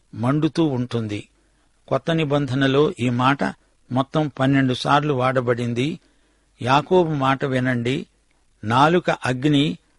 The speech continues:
అడవులు నిప్పంటుకొని అంతా కాలిపోవటం మీరెప్పుడైనా చూచారా?" అగ్ని మానవునికి స్నేహితుడు, శత్రువు కూడా. మానవుడు నిప్పును కనిపెట్టడంతో నాగరికత మొదలైంది. అగ్నిని అదుపులో పెట్టుకొని దాని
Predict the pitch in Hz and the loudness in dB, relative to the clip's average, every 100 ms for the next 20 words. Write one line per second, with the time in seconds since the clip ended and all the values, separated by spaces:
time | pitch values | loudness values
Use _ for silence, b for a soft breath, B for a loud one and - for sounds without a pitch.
0 | _ _ _ 123 131 160 185 170 131 131 | _ _ _ -2 2 4 4 2 0 -2
1 | - 175 170 160 160 165 208 - 131 156 | -2 -4 -4 -2 0 0 -2 -6 -6 -4
2 | - 165 - 135 143 160 160 156 139 127 | 0 -2 -2 0 0 0 0 2 2 -2
3 | 123 - 123 127 127 - 156 156 143 135 | -6 -4 -2 0 -2 -2 0 2 2 -2
4 | - 135 127 147 127 127 151 180 _ - | -4 -8 -4 0 0 0 -2 -6 _ -6
5 | 120 120 165 147 151 143 135 156 160 156 | -4 0 2 4 2 2 2 2 2 0
6 | 151 123 - 120 139 151 151 151 151 180 | 0 -2 -2 2 2 2 0 0 2 2
7 | - 135 127 151 147 151 143 139 135 127 | 2 0 2 0 0 0 0 2 2 0
8 | - _ _ _ _ _ _ _ 110 127 | -6 _ _ _ _ _ _ _ 0 2
9 | 151 175 175 147 131 - 180 180 147 139 | 4 4 2 4 2 0 0 0 2 0
10 | - 147 - 143 147 131 151 175 135 135 | 2 0 0 0 0 2 2 2 2 2
11 | 147 151 156 143 139 131 139 131 117 101 | 2 2 0 -2 0 2 2 2 0 -6
12 | 98 _ _ _ _ _ _ - 123 135 | -10 _ _ _ _ _ _ -4 -2 2
13 | 180 190 165 139 151 170 170 165 143 135 | 2 4 4 2 0 2 2 2 0 -2
14 | - 135 143 151 135 135 | -2 0 0 0 2 2